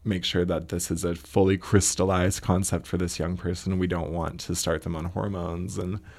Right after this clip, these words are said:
potentially have them regretting it, all of these things. Um, so I think oftentimes when people use Lupron, it's to buy some time to allow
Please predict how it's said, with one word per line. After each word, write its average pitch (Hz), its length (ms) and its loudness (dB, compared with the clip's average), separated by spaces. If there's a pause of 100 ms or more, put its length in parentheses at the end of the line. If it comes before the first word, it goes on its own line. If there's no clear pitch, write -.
(1200)
potentially 107 520 6
have 95 200 6
them 95 140 6
regretting 98 380 8
it, 92 280 4 (400)
all 120 140 12
of 110 100 10
these 104 220 8
things. 95 500 2
Um, 87 500 0
so 98 480 2 (300)
I 104 80 2
think 101 220 2
oftentimes 90 540 0
when 92 80 0
people 90 220 0
use 85 240 -2
Lupron, 87 480 -2
it's 62 320 -6
to 82 540 -2 (1200)
buy 92 200 6
some 87 200 -2
time 67 460 -6
to 85 340 0
allow 82 440 -2